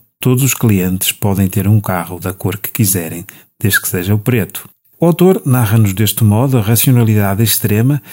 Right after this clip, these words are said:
e dá forma a uma nova religião, a ciência. Aquela que tudo dita, expulsando o ser humano de si próprio. Hoje, quase cem anos depois, sabemos que tudo, ou quase tudo, aconteceu como foi previsto por Huxley.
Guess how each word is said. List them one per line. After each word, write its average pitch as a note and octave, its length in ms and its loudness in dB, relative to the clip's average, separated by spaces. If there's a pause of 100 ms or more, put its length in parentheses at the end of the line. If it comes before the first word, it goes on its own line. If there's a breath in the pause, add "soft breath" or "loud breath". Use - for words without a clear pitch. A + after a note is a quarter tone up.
(200 loud breath)
e C3 80 2
dá C#3+ 160 4
forma A2 540 2
a - 40 -2
uma A2 160 4
nova G2+ 280 0
religião, F2 480 -6 (480)
a F#2 80 -4
ciência. - 480 -6 (440 loud breath)
Aquela G#2 320 -2
que - 100 -14
tudo C3 220 0
dita, C#3+ 480 0
expulsando B2+ 680 0
o F#2+ 40 -4
ser G#2 200 0
humano G2 240 2
de F2+ 80 -2
si A#2+ 140 -2
próprio. G#2+ 480 -4 (340)
Hoje, E3+ 220 4
quase D#3 280 0
cem E3+ 220 4
anos C#3 160 4
depois, A2 400 -4
sabemos G2+ 640 0
que - 160 -6
tudo, B2+ 420 2
ou G#2 80 0
quase F#2+ 300 -4
tudo, A2 300 0
aconteceu G#2 440 0
como G2 200 -2
foi G2+ 200 0
previsto G2 540 -4
por G2 220 -4
Huxley. - 500 -4